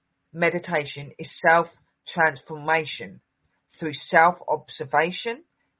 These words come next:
This is accomplished through disciplined attention to physical sensations in the body, to establish a deep connection between the mind and the body.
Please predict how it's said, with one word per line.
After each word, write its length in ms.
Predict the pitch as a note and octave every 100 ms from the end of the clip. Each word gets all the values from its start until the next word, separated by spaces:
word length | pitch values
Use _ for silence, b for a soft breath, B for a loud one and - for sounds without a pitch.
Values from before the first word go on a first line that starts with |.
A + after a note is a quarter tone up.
| -
This 240 | A3 - -
is 160 | F#3+
accomplished 800 | A3 - B2+ C#3 D#3 F#3+ - - _ _ _ _ _ -
through 320 | F3 E3+ E3
disciplined 880 | - A3 - A3+ - D3 D3 D#3+ C#3 _ _
attention 760 | D3+ - F3+ D#3+ - D3+ D3 D#3+ b -
to 120 | D#3+ -
physical 600 | F#3 F#3 F3+ F#3 E3+ E3+ _ _ _ _ _ _ _
sensations 1040 | _ - D#3 C3 - D#3+ D3+ - B2 B2+ - _ _
in 160 | D#3+ D#3+
the 80 | D3+
body, 500 | D3+ D#3 - - - _ _ _ _ _ b b b _
to 120 | F3
establish 680 | E3+ E3+ - F#3 F#3+ G3+ G3 -
a 80 | D3
deep 400 | F#3 F#3 G#3 -
connection 600 | G3+ E3+ - - D#3 D#3
between 440 | D#3+ D#3+ E3+ D#3
the 80 | D3
mind 460 | C#3+ C#3+ C#3+ E3 -
and 160 | D#3
the 60 | D3+
body. 520 | C3+ C3 B2+ C#3+ G3